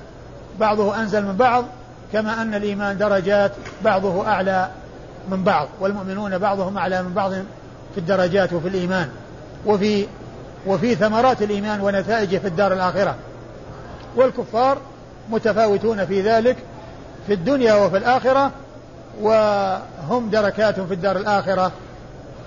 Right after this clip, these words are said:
بعضهم أنزل من بعض في النار والعياذ بالله. وعلى هذا فهذا الذي ذكره النسائي في هذه الترجمة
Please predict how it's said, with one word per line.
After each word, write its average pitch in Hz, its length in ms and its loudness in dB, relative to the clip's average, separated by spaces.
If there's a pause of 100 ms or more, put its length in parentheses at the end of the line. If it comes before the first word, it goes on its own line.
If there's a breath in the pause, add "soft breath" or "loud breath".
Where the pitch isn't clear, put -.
(220)
بعضهم 202 480 2
أنزل 202 380 0
من 180 80 -4
بعض 185 300 2
في 151 100 -6
النار 185 240 -2
والعياذ 170 380 2
بالله. 160 280 -2 (2000)
وعلى 220 260 6
هذا 220 640 4 (540)
فهذا 190 880 4
الذي 214 220 2
ذكره 214 440 0
النسائي 196 440 -2
في 202 120 2
هذه 202 180 2
الترجمة 185 520 -2